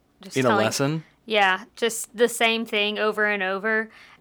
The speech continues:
Speaker 1: And I just had to keep being like, "This is a new, this is a very new," it was a diction thing.
Speaker 2: Oh.
Speaker 1: Yeah, yeah.
Speaker 2: Oh, Lord.
Speaker 1: Yeah, and so I just had to keep being like, "This is a new language for them.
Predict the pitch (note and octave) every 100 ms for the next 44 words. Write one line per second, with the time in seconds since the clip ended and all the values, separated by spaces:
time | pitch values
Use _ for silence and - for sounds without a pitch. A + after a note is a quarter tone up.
0 | - G#3+ G3+ G3+ G3 G3+ A#3 A3+ A#3+ A3+
1 | A3 A3 G#3+ G#3+ G#3+ F#3 F#3+ F#3 F3 -
2 | G#3 G#3 F#3 F#3 F3+ G3 G3+ G3+ G3+ G3
3 | - G3+ F#3+ F#3+ G#3 G3+ - F3+ - G3+
4 | G3 G#3 G#3 G#3+ - _ _ _ - -
5 | - _ _ _ A3 F#3 - - - B2+
6 | A2+ G2 - - A2 A2 G#2 F2+ E2+ _
7 | _ A#3 G#3+ F3+ - A3 A3 A3 - A#3
8 | G#3+ G#3 G3 G3 - A3 B3 C4 G#3+ A#3+
9 | A#3 G#3+ G#3 F#3+ F#3+ _ _ _ - F#3
10 | - F3+ G#3+ A#3 C#4 E4+ E4 E4 - D#4
11 | D#4 D#4 D#4 D#4 D#4